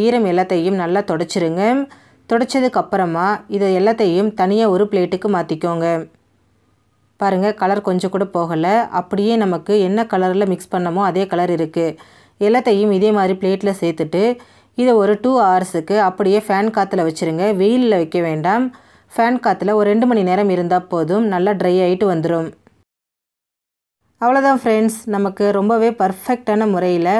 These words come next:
டூட்டி ஃப்ரூட்டி வீட்லயே ரெடி ஆயிடுச்சு பாருங்க. பார்க்கவே ரொம்ப கலர்ஃபுல்லா இருக்கு. சாப்பிடும்போது நல்ல ஸ்வீட்டா, டேஸ்டியா இருக்கும்.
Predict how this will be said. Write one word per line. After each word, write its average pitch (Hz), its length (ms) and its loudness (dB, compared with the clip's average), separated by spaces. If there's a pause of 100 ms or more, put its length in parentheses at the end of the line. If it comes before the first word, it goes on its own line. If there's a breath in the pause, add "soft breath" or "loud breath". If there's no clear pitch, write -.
(180)
டூட்டி 240 260 0
ஃப்ரூட்டி 190 300 -2 (100)
வீட்லயே 208 460 0
ரெடி 180 200 0
ஆயிடுச்சு 180 360 -2
பாருங்க. 175 280 -2 (800 loud breath)
பார்க்கவே 214 380 2 (100)
ரொம்ப 190 180 0 (120)
கலர்ஃபுல்லா 180 480 0
இருக்கு. 180 260 -2 (580 loud breath)
சாப்பிடும்போது 220 640 2 (180)
நல்ல 196 320 0
ஸ்வீட்டா, 190 380 0 (160)
டேஸ்டியா 190 520 0
இருக்கும். 165 340 -4